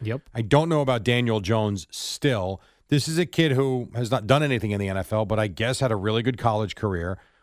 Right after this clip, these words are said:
Speaker 2: Why not give him a look? Like, why would you go to Mike Glennon?
Speaker 1: I don't
Speaker 2: You're
Speaker 1: know.
Speaker 2: four and eight.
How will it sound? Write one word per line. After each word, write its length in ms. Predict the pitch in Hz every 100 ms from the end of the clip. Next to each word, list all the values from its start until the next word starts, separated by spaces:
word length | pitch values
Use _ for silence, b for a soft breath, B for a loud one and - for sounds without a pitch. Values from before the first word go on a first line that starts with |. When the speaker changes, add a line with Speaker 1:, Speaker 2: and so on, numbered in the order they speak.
| b -
Speaker 2:
Why 180 | 170
not 220 | 214 214 185
give 160 | 208
him 100 | 208
a 80 | 214
look? 460 | 240 247 - - - _ _
Like, 120 | 175 160
why 240 | 190 262
would 280 | 226 196 175
you 140 | 202
go 160 | 151 113
to 80 | 90
Mike 220 | 82 80
Glennon? 320 | 85 80 73
Speaker 1:
I 100 | 165
don't 220 | - 156
Speaker 2:
You're 100 | 170
Speaker 1:
know. 200 | 156 160
Speaker 2:
four 220 | 147 240 226
and 80 | 175
eight. 180 | 90